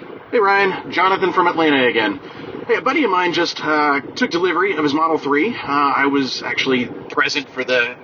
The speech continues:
for the said taking of delivery, uh, which he received at his home. Uh, very cool experience. Uh, the guy spent a lot of time with him, and, um, you know, I, I, as he was all excited, I kinda went over the car and just picked out some glaring things that,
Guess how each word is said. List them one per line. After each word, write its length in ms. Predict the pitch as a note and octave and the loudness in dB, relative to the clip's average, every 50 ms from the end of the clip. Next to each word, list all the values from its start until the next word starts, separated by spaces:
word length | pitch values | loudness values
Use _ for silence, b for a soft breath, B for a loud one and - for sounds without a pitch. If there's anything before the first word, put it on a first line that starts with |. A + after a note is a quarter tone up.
| - - | -20 -14
for 100 | A#2+ A#2+ | -14 -10
the 220 | A2 A2+ A2 A#2 - - | -8 -8 -10 -10 -10 -14
said 280 | - - D#3+ D3 - | -8 0 0 0 0
taking 340 | - - - C#3 D3+ D#3 D#3 | 0 -4 -4 0 0 2 2
of 120 | D3 C3 - | 2 0 -2
delivery, 480 | C#3 B2+ C3 C3 B2+ C3+ D3 D#3 D#3+ B B B B B B - | -6 -4 -4 -4 -2 0 -2 -2 -2 B B B B B B -2
uh, 300 | C3 C3 C3 C3 B2+ B2+ | 0 2 4 4 4 2
which 180 | C3 C3 - | 2 0 -2
he 80 | D3 C#3 | -4 -2
received 400 | B2+ C3 B2 - C3 B2+ - C3+ | -2 -2 -2 -2 -4 -2 -2 0
at 80 | B2+ | -2
his 100 | C3 B2+ | -2 -2
home. 300 | - - F4 - - - | -2 0 0 0 0 -2
Uh, 260 | - - - B2 C3 B2+ | -12 -8 -2 -2 -2 0
very 280 | - D3+ F3 G3 F#3 | 2 0 2 2 2
cool 200 | - G3+ G3+ F#3+ | 0 -2 -2 -2
experience. 720 | F3 D#3 - - F#3 F3+ F3 F3 F3 F3 E3 - - - B B B B B B B | -2 -2 -2 -4 -2 -2 0 0 -2 -2 -4 -4 -6 -8 B B B B B B B
Uh, 380 | - G#2+ A#2+ B2 A#2+ A#2 A2+ A2+ - - - - | -10 -8 -4 -2 2 2 2 0 0 -8 -14 -14
the 60 | B2 | -10
guy 280 | - B2 B2+ C3 C3+ | -4 -2 0 0 2
spent 280 | C3 - - C#3 C3+ - | 0 0 0 0 0 0
a 40 | - | 2
lot 200 | C3 C3+ C3 B2+ | 2 0 0 -2
of 80 | - | -2
time 320 | - D3+ D#3 D#3+ D#3+ D#3 D#3 | -4 -2 0 2 2 0 0
with 200 | D#3 D3+ D3+ D3 | 2 2 2 2
him, 320 | D#3 D3+ D3+ D3+ D3 C3 | 2 0 0 -2 -2 -4
and, 200 | G#2+ G#2+ G#2+ G#2+ G#2 | -6 -10 -12 -12 -6
um, 480 | A2 A2+ A2 A2 A2 A2 G#2+ G#2+ G#2 - - - | -2 2 4 4 4 2 0 -4 -12 -18 -20 -16
you 100 | A2 A2 | -12 -6
know, 280 | G#2 A2 G#2+ G#2+ A2 G#2 | -2 -2 2 2 2 0
I, 180 | G2+ G#2 G#2 G2 G2 - - - - | 0 -4 -4 -6 -8 -14 -18 -8 -4
I, 260 | G#2+ A2 A2+ A#2 - - - - - - - | 0 2 2 0 0 -4 -20 -20 -18 -10 -6
as 220 | A#2 A2 A2+ - | -6 -4 -4 -4
he 160 | - C3+ E3 D#3+ | -4 -4 -4 -4
was 140 | D3+ D3 | -4 -2
all 140 | D3+ D#3 - | 0 -2 -2
excited, 420 | - - - C#3+ C#3 D3 C#3+ C#3 C3+ | -2 -4 -2 -2 0 0 0 0 0
I 220 | C3 B2+ C3 C3 B B B B B - | 0 0 0 -2 B B B B B -4
kinda 180 | D#3+ C#3+ C3+ B2+ | -2 -2 -2 0
went 200 | C3 C#3 C#3 C3+ | 0 0 2 2
over 200 | C3+ C3+ C#3 C3 | 2 2 0 -2
the 100 | B2 A#2 | -4 -4
car 400 | - - B2 B2+ B2+ B2 B2 A#2+ | -10 -4 0 2 2 2 2 0
and 80 | A2+ | -2
just 160 | - B2+ - - | -6 -8 -8 -8
picked 140 | C#3 - B2+ | -8 -6 -6
out 160 | A#2 A#2 - | -8 -8 -8
some 180 | - A#2 A#2 | -12 -12 -10
glaring 400 | - B2 B2+ B2 B2 A#2+ A#2 A2+ | -4 0 2 2 2 2 0 -4
things 340 | - A#2 A#2 A#2 A#2 A2+ - | -4 -2 -2 -2 -2 -6 -8
that, 120 | A#2 A2 | -8 -10